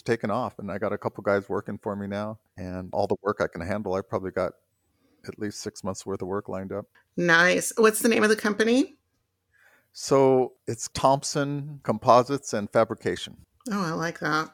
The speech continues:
Speaker 1: So I just wanted to kinda keep it simple and, uh, kind of explain what I do right there in the name. So I'm
Speaker 2: Mm-hmm.
Speaker 1: gonna concentrate on doing composite works. I'll do fiberglass and carbon fiber, and I'll do body and paint because I,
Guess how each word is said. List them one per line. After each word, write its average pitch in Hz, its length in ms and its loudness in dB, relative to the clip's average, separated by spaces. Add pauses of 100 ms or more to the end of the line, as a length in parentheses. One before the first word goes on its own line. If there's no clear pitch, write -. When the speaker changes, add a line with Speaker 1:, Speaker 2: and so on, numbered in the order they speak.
(580)
Speaker 1:
So 117 520 -2
I 123 80 -8
just 117 220 -10
wanted 117 240 0
to 113 60 -4
kinda 107 300 -2
keep - 220 -10
it 110 80 -8
simple 110 560 -4
and, 95 460 -4
uh, 95 280 -12
kind 104 200 -6
of 92 120 -6
explain 95 460 -4
what 90 140 -4
I 90 80 -2
do 87 220 -6
right 87 240 -8
there 87 160 -6
in 87 100 -10
the 87 60 -10
name. 90 340 -12 (220)
So 180 60 -4
I'm 180 80 -4
Speaker 2:
Mm-hmm. 117 220 0
Speaker 1:
gonna 131 140 2
concentrate 117 680 -2
on 101 220 -4
doing 107 240 -4
composite 107 540 2
works. 104 380 -2
I'll 101 160 -8
do 107 160 -14 (220)
fiberglass 98 480 0
and 104 100 -10
carbon 98 280 -2
fiber, 95 380 -4 (300)
and 101 500 -8 (120)
I'll 107 100 -6
do 104 200 -6
body 98 400 2
and 104 120 -4
paint 101 340 -4 (180)
because - 640 -8 (440)
I, 95 440 -6